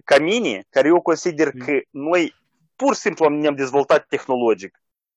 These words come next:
Speaker 1: Noi avem telefoane mobile și așa mai departe, dar din multe puncte de vedere emoțional și noi... Pe mine m-a surprins tare mult o carte care am citit-o eu, acolo era scris despre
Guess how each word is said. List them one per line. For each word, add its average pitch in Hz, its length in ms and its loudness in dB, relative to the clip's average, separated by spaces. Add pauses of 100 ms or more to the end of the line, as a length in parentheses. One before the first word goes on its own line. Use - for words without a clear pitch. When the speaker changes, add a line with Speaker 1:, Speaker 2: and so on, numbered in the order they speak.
(280)
Speaker 1:
Noi 147 160 2
avem 143 220 2
telefoane 135 480 2
mobile 135 480 -2
și - 100 -2
așa 151 160 -6
mai 135 100 -2
departe, 135 520 0 (360)
dar 160 340 4
din 147 200 -4
multe 175 420 -4
puncte 147 300 -8
de 127 100 -14
vedere 127 460 0
emoțional 143 1000 0
și 120 580 -4
noi... 143 300 -2 (520)
Pe - 80 -14
mine 202 140 -4
m-a 202 80 -2
surprins 196 340 -8
tare 170 180 2
mult 175 220 -6
o 143 60 2
carte 156 320 0
care 131 160 -2
am 131 60 -4
citit-o - 360 -6
eu, 202 340 -2 (200)
acolo 151 260 0
era 151 160 2
scris 160 440 -10
despre 123 500 -14